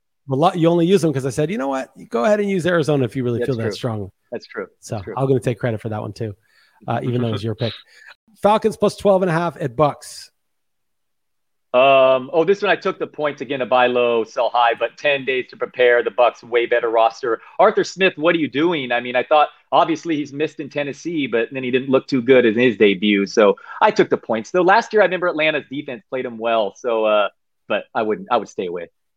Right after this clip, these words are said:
Speaker 1: Yeah, I laid the wood. I, I feel like ten days off, as you said, bad defense. Brady's, I mean, they're just gonna carve him up.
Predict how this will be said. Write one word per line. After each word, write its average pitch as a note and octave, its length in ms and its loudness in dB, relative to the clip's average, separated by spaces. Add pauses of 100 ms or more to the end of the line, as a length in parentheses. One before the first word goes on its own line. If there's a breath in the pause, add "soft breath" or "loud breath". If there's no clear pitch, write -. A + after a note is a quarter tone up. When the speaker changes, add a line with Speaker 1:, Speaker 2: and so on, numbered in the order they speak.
(480)
Speaker 1:
Yeah, C3+ 160 -4
I C#3+ 80 2
laid D#3+ 220 2
the C3+ 80 4
wood. B2 360 2
I, C3+ 200 -2 (140)
I D3+ 120 -2
feel F3+ 220 0
like C#3 220 0
ten D#3+ 220 2
days D3+ 240 2
off, C3+ 240 2
as A2+ 100 -8
you A#2 80 -6
said, A#2+ 500 -2 (580)
bad D3+ 320 6
defense. C3+ 500 0
Brady's, C#3+ 460 0
I C#3+ 140 -4
mean, D3+ 120 0
they're F3+ 120 -2
just F3 140 -12
gonna E3+ 140 -4
carve E3+ 420 -4
him F3 140 -2
up. E3+ 400 -2